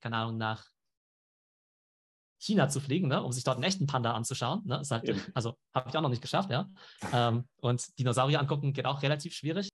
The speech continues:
Speaker 1: Und von daher finde ich sehr cool, dass es eben auch diese Möglichkeiten gibt. Also enriched halt die Experience halt nochmal ganz deutlich, ne. Also ich hab's ja
Speaker 2: Mhm.
Speaker 1: vorhin kurz, da warst du vielleicht noch nicht dabei, ich hab vorhin kurz gezeigt, wie ich bei einer, ähm, Kunstausstellung in New York war.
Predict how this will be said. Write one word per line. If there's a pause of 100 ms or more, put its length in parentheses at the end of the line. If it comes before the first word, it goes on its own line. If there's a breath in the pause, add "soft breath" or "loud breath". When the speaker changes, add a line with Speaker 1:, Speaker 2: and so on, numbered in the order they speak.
Speaker 1:
Und
von
daher
finde
ich
sehr
cool,
dass
es
eben
auch
diese
Möglichkeiten
gibt. (100)
Also
enriched
halt
die
Experience
halt
nochmal
ganz
deutlich,
ne.
Also
ich
hab's
ja
Speaker 2:
Mhm. (260)
Speaker 1:
vorhin
kurz,
da
warst
du
vielleicht
noch
nicht
dabei, (440 loud breath)
ich
hab
vorhin
kurz
gezeigt,
wie
ich
bei
einer,
ähm,
Kunstausstellung
in
New
York
war.